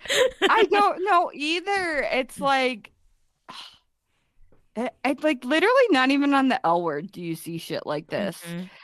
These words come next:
Speaker 1: Yeah.
Speaker 2: And then we have Estee and Lupe,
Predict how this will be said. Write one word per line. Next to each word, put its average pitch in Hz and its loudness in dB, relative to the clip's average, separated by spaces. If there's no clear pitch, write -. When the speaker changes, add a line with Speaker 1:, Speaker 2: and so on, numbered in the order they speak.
Speaker 1:
Yeah. 139 -10
Speaker 2:
And 233 6
then 262 6
we 370 6
have 220 0
Estee 285 -2
and 269 -2
Lupe, 220 -6